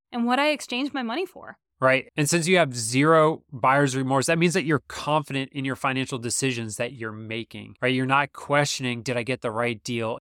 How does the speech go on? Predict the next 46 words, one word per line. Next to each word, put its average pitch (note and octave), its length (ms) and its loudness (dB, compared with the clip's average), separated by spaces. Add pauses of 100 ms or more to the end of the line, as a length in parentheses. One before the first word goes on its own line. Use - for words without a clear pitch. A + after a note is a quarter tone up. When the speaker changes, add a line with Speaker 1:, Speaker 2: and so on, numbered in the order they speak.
Speaker 2:
Am B2+ 140 -4
I C3 80 0
buying B2+ 360 -2
the B2 80 -2
right A#2+ 220 0
stuff?" A2+ 380 -2
You B2 220 -2
know C#3 420 4
that A#2+ 240 -2
you've B2 220 -8
taken D#3 300 -4
the C3 100 -4
time A2+ 380 -6
to A#2 80 -8 (100)
think F3+ 200 -4
about A#2 280 0
the A2+ 80 -14
purchase, A2+ 640 -8
made D3 240 -2
the D3+ 60 -6
plan B2 300 -4
for A#2 280 -4
it. - 180 -12
And C#3 420 -4
when C3+ 140 -4
you C3 100 0
buy D3+ 280 4
it, F3+ 180 2
then C#3+ 80 -4
you D3+ 100 2
don't D#3 140 2
have D#3 120 -4
to D3 100 -2
think D3 160 -2
about C3+ 160 0
the A#2+ 80 -10
purchase C#3+ 340 -2
ever B2 200 2
again. A#2+ 340 0
You A2+ 80 -8
get B2 140 -4
to C3+ 120 -6
just A#2+ 260 -4
enjoy A2 300 -6
that G2 280 -6
thing. G2+ 260 -10